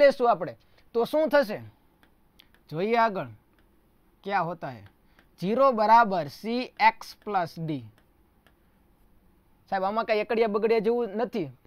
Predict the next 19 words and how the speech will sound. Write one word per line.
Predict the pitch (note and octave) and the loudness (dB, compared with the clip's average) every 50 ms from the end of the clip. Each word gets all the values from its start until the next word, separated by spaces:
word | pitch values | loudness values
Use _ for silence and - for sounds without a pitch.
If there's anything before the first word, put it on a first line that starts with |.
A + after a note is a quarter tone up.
| _ - | _ -2
કાંઈ | F#3 F#3+ A3+ B3 B3 | 0 0 2 0 0
વાંધો | B3 B3+ A#3+ A#3 A#3+ | -2 -2 -2 -2 -2
નહીં, | G3+ F#3 F#3 | -2 -2 -2
એ | F#3+ | -2
બી | G#3 E3 | -2 -4
સી | G#3+ G3+ | -2 -4
ડી | A3 F#3 | -2 -2
તો | A3+ A3 F#3 | -2 0 2
છે | A3+ C4+ | 2 2
જ | C4+ B3+ G#3+ | 2 0 -4
ને. | C#3 A#2+ - _ _ _ _ _ _ _ _ _ _ _ _ - | -10 -12 -18 _ _ _ _ _ _ _ _ _ _ _ _ -8
શું | - C#4+ - | -8 4 6
કરવાનું | D#4 D#4 D4 D4+ D4+ C#4+ C4+ A3 | 6 8 8 6 4 2 2 2
પહેલાં? | C4 B3 G#3+ D3+ A#2+ G#2 - _ _ _ _ _ _ _ _ _ _ | 2 2 2 0 -2 -6 -14 _ _ _ _ _ _ _ _ _ _
પાડોશીને | - F3+ G3+ G#3 A3+ G3+ A3 A#3 F#3+ | 2 2 2 2 -2 -4 -4 -4 -4
ધક્કો | F#3+ A3+ B3 B3 A#3 B3 | -2 0 0 2 4 4
મારશું. | B3+ C4+ - - C4+ A3 D3+ - _ _ _ - | 4 2 2 -2 -4 -6 -6 -10 _ _ _ -6
પાડોશી | F3+ F#3 G3 G#3 E3 A3 G3 | -4 -4 -4 -4 -4 -4 -4
તરીકે | A#3 A3 A3 A#3 | -4 -4 -2 -4